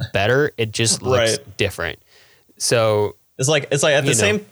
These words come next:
Speaker 2: at the same time that numbers technically go up to infinity, at some point you have to stop counting. Like, you can't
Speaker 1: Yeah.
Speaker 2: count <laughs> forever.
Speaker 1: We don't, we don't need, we don't need more, <laughs> we don't need more Ks. Stop giving me more Ks.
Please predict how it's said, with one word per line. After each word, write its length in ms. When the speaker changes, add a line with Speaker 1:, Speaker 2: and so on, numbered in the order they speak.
Speaker 2:
at 140
the 80
same 180
time 200
that 120
numbers 360
technically 500
go 200
up 160
to 100
infinity, 640
at 120
some 180
point 200
you 80
have 200
to 80
stop 280
counting. 320
Like, 220
you 120
can't 240
Speaker 1:
Yeah. 120
Speaker 2:
count 300
<laughs> 100
forever. 500
Speaker 1:
We 140
don't, 360
we 140
don't 300
need, 260
we 100
don't 340
need 240
more, 340
<laughs> 160
we 80
don't 220
need 140
more 180
Ks. 520
Stop 300
giving 300
me 100
more 220
Ks. 640